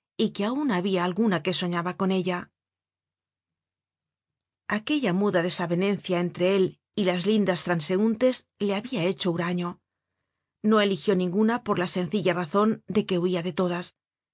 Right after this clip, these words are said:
Vivió así indefinidamente, bestialmente, como decía Courfeyrac. Courfeyrac solía decir también:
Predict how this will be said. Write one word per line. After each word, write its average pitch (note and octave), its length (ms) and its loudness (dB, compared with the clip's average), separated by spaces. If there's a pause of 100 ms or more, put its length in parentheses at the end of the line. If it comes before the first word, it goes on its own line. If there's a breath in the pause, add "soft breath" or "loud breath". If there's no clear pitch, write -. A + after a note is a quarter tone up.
(100)
Vivió G#3+ 380 2
así G#3+ 500 0 (120)
indefinidamente, F3+ 1080 0 (600)
bestialmente, F#3+ 960 0 (280)
como F3+ 220 2
decía G#3+ 560 -2 (180)
Courfeyrac. F3+ 720 -4 (1900)
Courfeyrac A#3 840 0
solía A3+ 500 0
decir F#3 360 0
también: F3+ 520 0